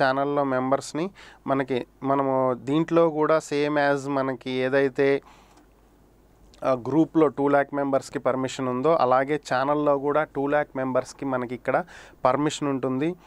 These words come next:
టూ ల్యాక్ మెంబర్స్ వరకు మనం ఇక్కడ యాడ్ చేసుకోవచ్చు. అలాగే WhatsApp-లో మనకి ఫైవ్ మెంబర్స్కి మించి మనం ఏ మెసేజ్నైనా సరే ఫార్వర్డ్ చేయలేము. ఇక్కడ,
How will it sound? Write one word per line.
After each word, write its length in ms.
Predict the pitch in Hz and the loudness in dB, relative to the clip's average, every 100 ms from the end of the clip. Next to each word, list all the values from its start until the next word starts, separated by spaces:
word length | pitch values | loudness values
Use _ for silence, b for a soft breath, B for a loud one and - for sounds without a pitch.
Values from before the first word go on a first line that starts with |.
| B B B B B - | B B B B B -2
టూ 100 | 147 | 2
ల్యాక్ 220 | 147 143 | 2 2
మెంబర్స్ 400 | 143 135 135 - | 0 2 0 2
వరకు 260 | 143 139 143 | 0 0 -2
మనం 240 | 139 127 | -2 -2
ఇక్కడ 200 | 123 120 | -4 -4
యాడ్ 360 | 117 123 131 - | -2 -2 -2 -2
చేసుకోవచ్చు. 680 | 139 - 127 123 - 147 - | -4 -4 -4 -4 -4 -4 0
అలాగే 280 | 131 139 143 | 2 0 0
WhatsApp-లో 600 | 127 131 - 147 160 151 | 0 0 0 -4 -2 -2
మనకి 260 | 147 139 | -2 -4
ఫైవ్ 320 | 139 127 139 | -2 0 2
మెంబర్స్కి 520 | 160 151 151 147 - 143 | 0 0 0 0 -4 -6
మించి 300 | 135 135 151 | -4 -6 -4
మనం 280 | 143 135 | -4 -4
ఏ 120 | 123 135 | -2 -2
మెసేజ్నైనా 640 | 143 139 143 135 135 131 | -2 -2 -2 0 -2 -2
సరే 220 | 127 131 | -2 -2
ఫార్వర్డ్ 640 | 131 135 135 151 151 143 | 0 2 4 2 -2 -2
చేయలేము. 460 | 123 123 123 131 160 | -6 -2 -2 -2 -2
ఇక్కడ, 440 | 127 127 - 151 | -4 -6 -2 0